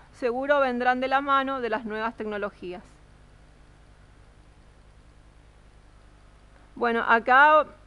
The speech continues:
eh, señalo los docentes que fueron destacados de esta, de este encuentro. Eh, la primera docente que vemos ahí, eh,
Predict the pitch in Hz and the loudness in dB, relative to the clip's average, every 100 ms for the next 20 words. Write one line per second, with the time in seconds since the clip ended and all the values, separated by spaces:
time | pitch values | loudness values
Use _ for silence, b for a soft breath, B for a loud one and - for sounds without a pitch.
0 | - - - - 226 220 214 208 202 202 | -20 -20 -20 -6 -4 -2 -4 -6 -8 -8
1 | - 226 240 269 294 277 247 240 - 262 | -6 -4 0 4 4 4 0 -6 -6 -6
2 | 262 285 254 269 262 269 254 240 233 302 | -6 -8 -8 -4 -2 -2 -4 -6 -2 2
3 | 277 254 240 233 254 - 240 233 226 208 | 4 4 0 -4 -6 -2 2 2 2 0
4 | - 220 233 233 294 302 277 269 311 - | -4 -8 -6 -2 2 0 0 -4 -4 -6
5 | B B B - 233 226 220 214 214 208 | B B B -6 -4 -2 -2 -4 -4 -6
6 | 208 - 208 220 202 220 233 254 262 - | -10 -14 -6 -4 -4 -4 -2 -2 -2 -2
7 | 269 262 247 240 233 240 254 269 254 262 | -6 -4 -4 -6 -6 -6 -6 -6 -6 -6
8 | 262 269 - 220 214 208 202 196 | -8 -10 -8 -6 -4 -6 -8 -12